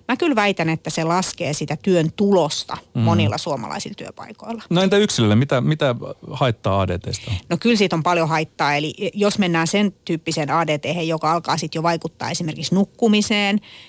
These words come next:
Speaker 1: ja sitten tietenkin se turhautuminen siitä, että jos ajattelee, että on todella panostanut siihen työn tekemiseen tai opiskeluun. Nämä ihmisethän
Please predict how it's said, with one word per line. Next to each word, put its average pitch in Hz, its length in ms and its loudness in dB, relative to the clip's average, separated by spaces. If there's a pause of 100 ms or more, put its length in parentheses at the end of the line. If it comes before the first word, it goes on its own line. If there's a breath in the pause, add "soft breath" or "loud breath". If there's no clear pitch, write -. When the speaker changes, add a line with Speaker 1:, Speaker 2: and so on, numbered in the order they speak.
(140 loud breath)
Speaker 1:
ja 170 300 2
sitten - 300 -2
tietenkin 202 380 0
se 220 100 0
turhautuminen 160 720 0
siitä, 175 360 -2
että 143 100 -8
jos 160 120 -4
ajattelee, 185 420 -2
että 160 180 -6
on 170 140 -4
todella 214 360 2
panostanut 226 680 -2
siihen 151 300 -8
työn 175 260 2
tekemiseen 156 500 -6
tai 147 140 -6
opiskeluun. 156 640 -6
Nämä 151 140 -2
ihmisethän 175 560 0